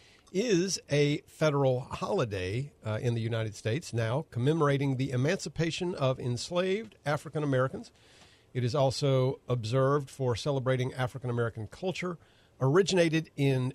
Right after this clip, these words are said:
Galveston, Texas, it has cele-, it has been celebrated annually in, on June nineteen in Galveston and in various other parts of the United States since eighteen sixty-six. I did not realize this. My friends in Texas,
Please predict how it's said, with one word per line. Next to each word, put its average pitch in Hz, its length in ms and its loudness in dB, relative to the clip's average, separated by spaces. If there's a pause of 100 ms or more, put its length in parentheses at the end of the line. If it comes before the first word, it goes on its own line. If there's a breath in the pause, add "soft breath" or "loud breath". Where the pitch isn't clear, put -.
(140)
Galveston, 147 640 0
Texas, 160 580 -2
it 143 120 0
has 127 200 0
cele-, 175 460 0
it 143 100 -2
has 135 160 4
been 131 220 0
celebrated 143 720 -2
annually 120 720 -2
in, 120 360 -4 (280)
on 131 400 6
June 190 400 2
nineteen 143 840 0 (460 soft breath)
in 196 220 4
Galveston 120 760 2
and 123 360 0
in 120 340 -2
various 117 540 0
other 117 180 -2
parts 113 320 -4
of 110 80 -10
the 110 60 -6
United 113 360 -2
States - 460 -6
since - 380 -2 (100)
eighteen 180 540 -2
sixty-six. - 840 -6
I 135 100 -4
did 147 120 -4
not 143 160 2
realize 151 360 0
this. 110 200 -6
My 151 140 2
friends 180 260 2
in 131 80 2
Texas, 120 400 0